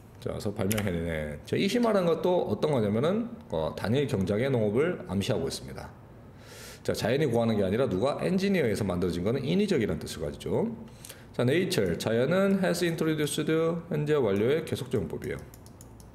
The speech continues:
자, 계속해서 introduce, 소개해왔다. 자, great variety를, 이것도 빈칸. 자, 자연은 다양한 걸 줬어요, 우리에게. 자, into landscape, 그러면 땅.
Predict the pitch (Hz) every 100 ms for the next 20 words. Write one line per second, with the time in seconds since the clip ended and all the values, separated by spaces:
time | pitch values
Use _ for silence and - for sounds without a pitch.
0 | - - 78 - 90 113 - 123 143 127
1 | 135 131 - 156 160 175 - - - -
2 | - - - - 170 165 120 104 110 107
3 | - - - - - - - - 151 95
4 | - 107 101 87 82 80 80 87 - 110
5 | 139 151 - 107 107 104 92 - 80 85
6 | 104 139 147 143 - - 92 151 240 -
7 | - - - - 104 110 123 190 190 -
8 | 90 135 208 226 143 90 - 82 78 78
9 | 78 151 196 233 - 131 156 - 135 127
10 | 127 - 98 82 - - - - - -
11 | - 131 175 196 - - - - - -
12 | - - 139 131 110 98